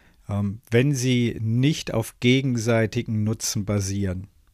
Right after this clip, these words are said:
All das bricht jetzt auf in den kommenden Monaten. Und wir sehen, was im Augenblick auf den Straßen los ist, wenn auch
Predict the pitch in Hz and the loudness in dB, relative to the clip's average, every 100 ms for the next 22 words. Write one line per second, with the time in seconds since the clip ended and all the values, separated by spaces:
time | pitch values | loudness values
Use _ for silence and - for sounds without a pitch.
0 | _ _ - _ - - _ - 123 143 | _ _ -20 _ -20 -20 _ -2 2 2
1 | 147 139 143 - - 107 143 - - 135 | 4 2 2 -4 -2 0 0 -2 -2 -2
2 | 147 - - 110 117 139 120 113 110 104 | 0 -4 -2 2 2 2 -2 -2 -2 -4
3 | - 135 135 131 120 117 113 - 113 101 | 0 0 0 0 0 -2 -4 -6 -6 -2
4 | 113 120 113 - 95 98 101 123 107 135 | 0 0 0 -2 -6 -4 -2 0 2 2
5 | 147 110 117 - 117 120 135 120 117 - | 2 0 -2 -2 -2 -2 -2 -4 -6 -6
6 | 110 110 104 - 113 123 - 104 113 147 | -4 -4 -4 -2 0 0 2 0 2 0
7 | 143 127 - - 110 113 - 113 110 - | 0 -2 -2 -6 -4 -4 -4 0 -2 -4